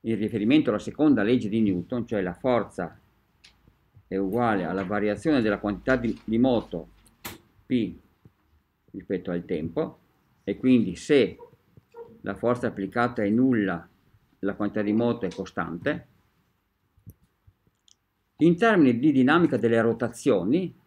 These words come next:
vale un, una legge del tutto analoga, cioè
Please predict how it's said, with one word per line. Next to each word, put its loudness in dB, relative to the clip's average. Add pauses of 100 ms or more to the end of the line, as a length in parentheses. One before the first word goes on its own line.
(120)
vale 2
un, 2
una 4
legge 4
del 4
tutto -4
analoga, 2 (320)
cioè 0